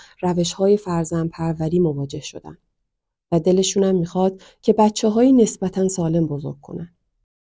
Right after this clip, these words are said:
در حالی که نسل پدر مادرهای ما اکثراً فقط همین که غذا باشه و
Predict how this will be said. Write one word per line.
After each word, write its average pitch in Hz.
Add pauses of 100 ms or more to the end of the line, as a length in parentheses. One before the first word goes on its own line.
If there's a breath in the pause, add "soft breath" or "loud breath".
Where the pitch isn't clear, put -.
(380)
در 262
حالی 311
که 359
نسل 320
پدر 202
مادرهای 185
ما 208
اکثراً 226 (320 soft breath)
فقط 320
همین 320
که 285
غذا 202
باشه 208
و 185